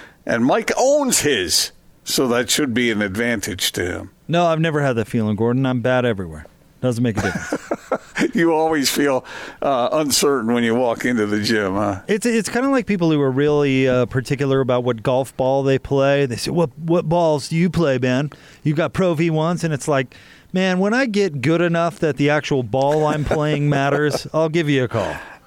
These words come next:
Speaker 2: I could be hitting a range ball out here, and it's not gonna make any darn difference.
Speaker 1: Well, I don't think it really matters so much i-, if it's a top-end type ball, but if it's a crappy ball, Jake.
Speaker 2: Trust me, it doesn't matter to you either, Gordon.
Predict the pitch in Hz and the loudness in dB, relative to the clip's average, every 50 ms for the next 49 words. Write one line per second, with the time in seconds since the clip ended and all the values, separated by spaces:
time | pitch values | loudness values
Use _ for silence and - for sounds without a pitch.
0 | - - - 640 719 - - - 640 622 - - - - - - - 180 185 190 | -8 -6 -4 -4 -2 -4 -4 -6 -6 -8 -8 -6 -4 -4 -4 -2 -2 -2 0 0
1 | 214 185 180 202 202 196 190 180 196 196 185 170 135 110 143 139 127 127 123 123 | 0 2 0 0 0 0 0 0 0 0 0 0 -2 0 0 0 2 2 2 2
2 | 120 127 139 139 139 139 117 143 143 135 123 139 143 139 135 123 143 139 139 139 | 2 2 0 0 0 0 -2 -2 -2 -2 -2 -2 0 0 0 0 0 0 0 2
3 | 131 135 127 127 127 120 120 - - 85 82 - - - - - 147 143 143 143 | 2 2 2 2 2 0 0 -2 -4 -6 -10 -10 -6 -2 0 0 2 2 4 4
4 | 139 139 139 123 147 165 175 170 156 135 - 143 131 123 127 117 117 135 131 127 | 4 4 2 2 2 2 2 0 0 0 0 0 0 0 0 2 2 2 2 2
5 | 123 117 120 123 123 120 117 117 117 - - - 131 123 120 120 117 117 110 - | 0 0 2 2 2 2 2 2 2 2 2 2 2 0 0 0 0 0 0 0
6 | - - - - 127 120 110 107 120 117 110 107 107 98 - 120 - - - 131 | -2 -2 0 -2 0 0 0 0 0 0 0 -2 -2 -2 -4 -4 -4 -2 -2 0
7 | 123 120 113 - 131 127 127 120 117 - - 127 113 113 107 92 104 123 113 110 | 0 -2 -2 -2 -2 -2 0 0 0 -2 0 0 0 -2 -2 -2 -2 -2 0 0
8 | 110 110 110 104 113 113 110 113 120 - 151 151 185 - 170 117 - - - 139 | 0 0 -2 -2 -2 -2 -2 -2 -2 -2 -4 -2 -2 -2 -2 -2 -4 -4 -2 -2
9 | 123 127 127 - 127 123 123 104 113 120 117 117 120 120 117 120 120 110 - 117 | 0 0 0 0 0 0 0 0 0 0 0 0 2 2 0 0 -2 -2 -2 0
10 | 120 117 120 120 107 - - _ - - - - - - - - - 175 175 143 | 2 2 2 0 -2 -6 -10 _ -20 -20 -20 -20 -20 -20 -18 -8 -4 -2 -2 -2
11 | - - 147 147 139 160 156 127 147 147 139 135 127 127 120 120 113 113 113 113 | 0 -2 -2 0 0 0 0 0 0 0 0 0 0 0 0 0 0 0 0 0
12 | 107 95 95 90 98 95 92 92 92 | 0 -2 -2 -4 -4 -4 -4 -6 -8